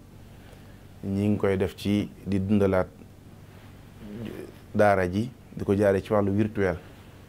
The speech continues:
Eh, kon tey C M T T V bu Grande Mosquée bu Touba di benn bànqaas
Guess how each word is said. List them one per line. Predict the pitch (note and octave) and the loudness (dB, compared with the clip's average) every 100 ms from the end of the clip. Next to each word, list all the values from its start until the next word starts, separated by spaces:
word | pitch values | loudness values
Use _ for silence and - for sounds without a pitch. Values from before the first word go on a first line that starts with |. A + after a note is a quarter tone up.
| - - - - - - - - - - - - - | -20 -20 -20 -20 -20 -20 -20 -20 -20 -20 -20 -20 -2
Eh, | G2+ G2+ G2+ G2+ | 4 6 6 4
kon | - A#2+ A2+ | 2 0 2
tey | A#2 C#3 D#3+ | 2 2 -2
C | - B2 | 2 4
M | A#2 A2 | 4 2
T | G#2+ G#2+ A2+ - - - - - | 4 4 4 0 -18 -20 -20 0
T | G#2 | 2
V | F#2+ G#2 A#2 - - - - - - - - | 4 2 2 -4 -18 -20 -20 -20 -20 -20 -8
bu | F#2 G2 | -2 0
Grande | F#2+ G#2 G2+ | 2 2 2
Mosquée | F#2 F#2 - | -4 -6 -6
bu | F2+ | -8
Touba | - G#2 F#2+ G#2+ - - - - - - - - - - - - F#2 | -2 2 4 2 -4 -20 -20 -20 -20 -20 -20 -20 -20 -20 -20 -12 -4
di | G2 | 2
benn | G#2 G#2 G2+ | 4 4 4
bànqaas | G2 F#2+ - F#2+ F#2 - - | 2 0 0 0 0 -10 -20